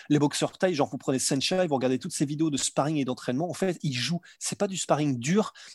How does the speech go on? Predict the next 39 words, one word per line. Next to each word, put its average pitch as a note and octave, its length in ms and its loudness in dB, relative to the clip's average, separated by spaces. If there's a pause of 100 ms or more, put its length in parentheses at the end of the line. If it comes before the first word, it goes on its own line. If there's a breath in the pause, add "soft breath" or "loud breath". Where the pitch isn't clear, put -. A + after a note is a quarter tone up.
(160 loud breath)
ils D3+ 100 4
jouent, C#3+ 400 2
en C#3 60 2
fait, - 320 -4
et C3 160 4
du B2 140 -8
coup, - 160 -8
ça - 120 0
leur B2 160 0
permet, D3 260 0
comme C#3 180 2
ils C3 80 2
savent - 320 2
qu'ils - 180 0
peuvent B2 260 0 (680 loud breath)
y E3 160 6
aller F#3+ 240 6
et, D#3 400 4
et - 20 2
vraiment D#3 260 2
laisser D3+ 280 4
libre E3+ 320 0
cours E3 180 -4
à - 20 2
leur C3+ 140 0
créativité, E3 840 2
à C3+ 160 4
ce - 120 2
qu'ils C#3 200 -6
ont D#3 40 0
envie D3+ 180 0
de - 80 -16
faire, - 320 0
sans F3 280 0
avoir D#3 280 -2
peur F3+ 300 2
d'un A#2+ 140 2
retour C#3 380 -2
commotion, D3+ 500 0